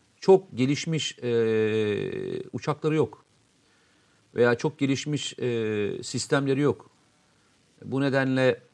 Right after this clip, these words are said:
e, hava savunma sistemlerinden kaçınma manevrası yapabileceklerini zannetmiyorum.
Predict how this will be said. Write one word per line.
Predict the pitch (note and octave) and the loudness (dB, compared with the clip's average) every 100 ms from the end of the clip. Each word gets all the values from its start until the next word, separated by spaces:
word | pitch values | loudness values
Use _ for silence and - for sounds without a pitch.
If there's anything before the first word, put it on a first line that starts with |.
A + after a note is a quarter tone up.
| _ _ _ - | _ _ _ -20
e, | - | -12
hava | - C3+ | -4 -2
savunma | C#3+ C#3+ C#3+ D3 | 0 0 0 -2
sistemlerinden | D3 B2+ C#3+ C#3 C3+ C3+ C3 | -4 -6 -4 -4 -4 -6 -6
kaçınma | C3 - C#3+ C#3 | -8 -8 -8 -6
manevrası | C3+ C3+ C3 C3 - | -4 -2 -2 -4 -4
yapabileceklerini | B2+ C3 B2+ B2 B2+ C3 B2+ | -4 -4 -4 -2 -4 -4 -6
zannetmiyorum. | B2 A#2+ A#2 G2 E2+ | -4 -4 -4 -6 -10